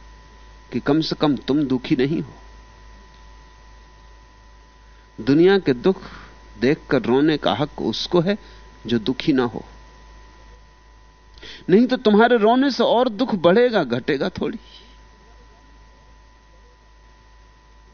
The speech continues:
और तुम्हारे रोने से किसी का दुख कटने वाला है? दुनिया सदा से दुखी।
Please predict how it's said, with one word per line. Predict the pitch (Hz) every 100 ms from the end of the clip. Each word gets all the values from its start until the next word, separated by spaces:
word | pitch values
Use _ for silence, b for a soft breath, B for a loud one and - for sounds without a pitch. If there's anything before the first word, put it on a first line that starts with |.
| _ _ - - b b b b
और | 107
तुम्हारे | - 127 127 156 147
रोने | 123 147 151
से | -
किसी | - 151 -
का | 127
दुख | 107 123 - 170
कटने | 160 185 185
वाला | - -
है? | 175 - - - - - - - - - - - - - - - - - - - - - - - - _ _ - - _ _ - 107
दुनिया | 110 156 165
सदा | 156 147 135 123
से | -
दुखी। | 147 143 - -